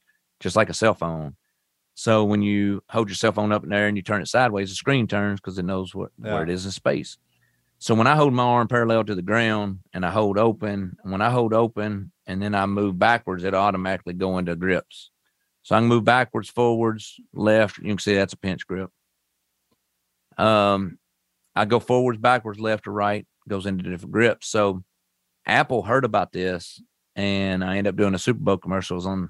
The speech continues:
Speaker 1: on, uh, on the Apple commercial. It was on Super Bowl, I don't know, two thousand fourteen. Uh, so I did that, and then I end up doing a, uh, movie with Matthew McConaughey, uh, Free State of Jones, and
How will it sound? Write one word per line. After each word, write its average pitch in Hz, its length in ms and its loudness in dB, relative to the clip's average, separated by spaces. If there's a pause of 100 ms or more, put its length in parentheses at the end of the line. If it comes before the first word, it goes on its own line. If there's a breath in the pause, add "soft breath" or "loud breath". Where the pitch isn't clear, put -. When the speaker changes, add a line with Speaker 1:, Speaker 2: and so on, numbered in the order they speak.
Speaker 1:
on, 92 380 -4
uh, 87 320 -4 (440)
on 92 300 -2
the 78 80 -2
Apple 101 220 0
commercial. 87 460 -4
It 78 40 -4
was 90 120 -8
on 90 100 -4
Super 95 280 -6
Bowl, 90 420 -2 (120)
I - 60 -10
don't 85 80 -6
know, 78 60 -6
two 95 140 -8
thousand 85 320 0
fourteen. 98 600 -6 (680)
Uh, 90 240 0
so 98 140 0
I 95 40 4
did 98 180 2
that, 101 340 4 (140)
and 98 200 -6
then 98 160 -4
I 101 140 -2
end 104 140 -2
up 101 180 -2
doing 98 380 -4
a, 98 280 -6
uh, 92 280 -6
movie 98 320 -2
with 92 180 -6
Matthew 95 300 -4
McConaughey, 92 840 -4
uh, 87 120 -6
Free 98 220 -6
State 101 240 -2
of 90 60 -4
Jones, 95 500 -4
and 87 220 -8